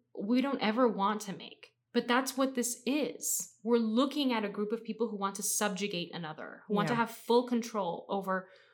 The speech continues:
Speaker 1: women's bodies. And a democracy, I think, is defined by your own bodily autonomy. And the moment that people don't have rights over themselves, over their physical selves, then can you call it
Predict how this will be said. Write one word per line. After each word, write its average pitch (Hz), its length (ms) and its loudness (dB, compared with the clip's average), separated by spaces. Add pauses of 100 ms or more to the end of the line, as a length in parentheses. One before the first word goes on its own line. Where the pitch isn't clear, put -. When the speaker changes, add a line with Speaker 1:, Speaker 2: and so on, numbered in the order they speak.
(320)
Speaker 1:
women's 220 400 6
bodies. 196 480 -2
And 214 260 2 (420)
a 247 80 8
democracy, 254 720 4
I 190 40 2
think, 226 200 0
is 220 120 0
defined 214 680 0
by 190 540 2 (240)
your 208 260 2
own 226 380 4
bodily 208 460 4
autonomy. 214 760 -6 (340)
And 240 120 8
the 240 60 8
moment 269 400 4
that 285 180 0
people 247 220 2
don't 233 180 2
have 202 320 -2
rights 214 400 2
over 202 240 0
themselves, 185 840 -2
over 202 220 -2
their 185 160 0
physical 233 520 0
selves, - 520 -2
then 208 180 -2 (340)
can 247 320 2
you 240 120 4
call 247 440 2
it 180 160 2